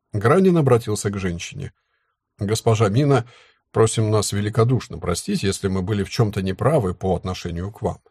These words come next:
Дипломатично начал он. Но если вы сейчас, по вашему мнению, владеете какой-либо важной информацией, то, пожалуйста, поделитесь ею с нами. Со своей стороны мы обещаем вам в дальнейшем всяческое содействие.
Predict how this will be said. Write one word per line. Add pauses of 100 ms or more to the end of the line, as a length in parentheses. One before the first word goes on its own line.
(180)
Дипломатично
начал
он. (260)
Но
если
вы
сейчас,
по
вашему
мнению,
владеете
какой-либо
важной
информацией, (500)
то,
пожалуйста,
поделитесь
ею
с
нами. (760)
Со
своей
стороны
мы
обещаем
вам
в
дальнейшем
всяческое
содействие.